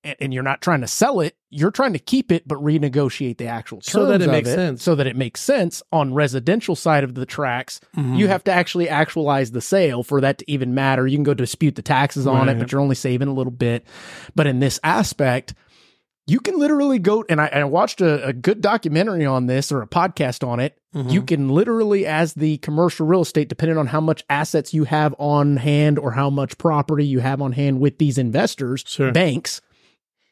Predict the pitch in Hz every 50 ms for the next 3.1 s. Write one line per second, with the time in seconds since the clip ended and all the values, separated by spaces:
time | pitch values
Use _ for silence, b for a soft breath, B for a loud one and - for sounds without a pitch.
0 | _ _ _ _ - 208 214 185 202 233 254 247 196 202 247 202 - 240 240 240
1 | 208 208 196 - 208 240 254 214 170 - - 185 185 - - 190 175 170 165 160
2 | 165 170 165 123 156 151 143 160 190 165 143 131 127 120 123 107 113 113 92 -
3 | - -